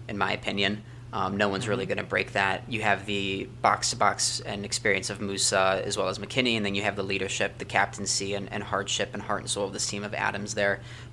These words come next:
Speaker 1: Pulisic is more so on that left wing. Um, does drop a little bit deeper 'cause he, he's gotta play a bit more defensively than someone like a Gio Reyna if he's in there.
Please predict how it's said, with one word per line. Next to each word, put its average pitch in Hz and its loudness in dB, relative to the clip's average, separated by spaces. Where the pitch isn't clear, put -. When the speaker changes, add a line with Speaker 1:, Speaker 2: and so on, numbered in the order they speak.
Speaker 1:
Pulisic 151 6
is 120 0
more 110 2
so 101 4
on 98 6
that 95 2
left 98 4
wing. 95 0
Um, 98 2
does 104 6
drop 92 6
a - -2
little 98 2
bit 95 0
deeper 98 0
'cause 95 -6
he, 95 -10
he's 101 -8
gotta 95 0
play 101 -2
a - -4
bit - -4
more 104 -6
defensively 101 0
than 98 0
someone 101 -2
like 98 -2
a 104 -4
Gio 95 0
Reyna 92 2
if 95 -2
he's 95 -4
in 95 -2
there. 95 0